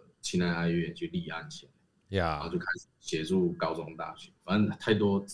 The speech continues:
Speaker 1: 奇怪的事。
Speaker 2: 所以其实真正的关键，我听起来了哈，<laughs> 我们要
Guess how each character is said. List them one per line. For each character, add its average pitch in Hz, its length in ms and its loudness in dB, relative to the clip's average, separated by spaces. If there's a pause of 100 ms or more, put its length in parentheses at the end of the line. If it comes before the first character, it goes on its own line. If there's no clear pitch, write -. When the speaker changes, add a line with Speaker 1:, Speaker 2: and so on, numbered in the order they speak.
(560)
Speaker 1:
奇 - 200 -2
怪 95 160 2
的 78 120 -2
事。 - 260 -12 (1400)
Speaker 2:
所 135 160 4
以 131 60 8
其 120 180 2
实 110 400 6 (920)
真 156 220 6
正 151 160 8
的 113 100 10
关 127 320 10
键， 90 540 10 (760)
我 95 100 4
听 202 240 10
起 - 160 8
来 73 160 0
了 71 160 -2
哈， 71 260 -4 (300)
<laughs> - 340 8
我 90 140 8
们 104 120 8
要 120 160 12